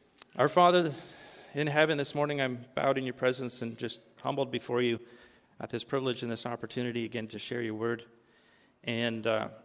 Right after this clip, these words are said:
I just wanna ask you this morning, Father, would you send forth your word in a way that would bless your people, and perhaps even some that don't know you, Lord.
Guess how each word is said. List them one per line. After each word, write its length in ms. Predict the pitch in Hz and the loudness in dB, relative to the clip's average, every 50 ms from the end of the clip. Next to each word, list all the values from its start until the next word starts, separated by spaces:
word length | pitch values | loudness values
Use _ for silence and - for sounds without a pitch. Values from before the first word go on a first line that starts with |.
| - _ - | -20 _ -6
I 80 | - 160 | -6 -4
just 140 | 165 - 208 | -4 -2 -2
wanna 140 | 190 151 | -2 2
ask 260 | 139 143 135 - - 147 | 2 2 2 2 0 -4
you 60 | 123 | -4
this 180 | 127 - - | -4 -4 -4
morning, 200 | 131 120 123 120 | -2 -2 -2 -2
Father, 380 | 113 - 131 117 117 117 113 117 | -4 -2 -2 0 2 2 2 0
would 140 | 113 113 117 | -2 -2 0
you 260 | 127 127 127 123 - - - - - | 2 2 2 0 -2 -10 -20 -20 -12
send 280 | - - - 156 175 170 | -8 -2 0 0 0 0
forth 300 | - - 160 143 - - | 0 2 2 2 2 0
your 120 | 135 127 | -2 0
word 440 | 120 117 120 120 120 117 113 - - - - | 0 2 4 4 4 2 0 -4 -14 -10 -4
in 80 | 127 | -2
a 40 | 120 | 0
way 160 | 117 123 123 | 2 2 4
that 140 | 120 123 - | 4 2 0
would 120 | 113 107 110 | 0 -4 -4
bless 320 | 113 104 107 - - - | -4 -4 -4 -6 -8 -8
your 80 | 107 - | -8 -6
people, 420 | - 120 113 - 117 113 104 - - - - - - - - - - - - | -4 -4 -4 -2 -2 -4 -4 -6 -10 -20 -20 -20 -20 -20 -20 -20 -20 -10 -10
and 80 | 127 | -2
perhaps 400 | - 151 156 175 185 175 - - | 0 2 6 6 6 6 6 2
even 180 | 165 160 156 147 | 0 0 0 0
some 220 | - 147 143 147 | 2 2 2 2
that 160 | 135 123 117 - | 2 0 0 0
don't 180 | 127 127 123 | 0 0 0
know 140 | 123 123 120 | -2 -2 0
you, 160 | 123 123 120 | 2 0 0
Lord. 340 | 113 113 113 117 117 120 | 2 4 4 4 2 2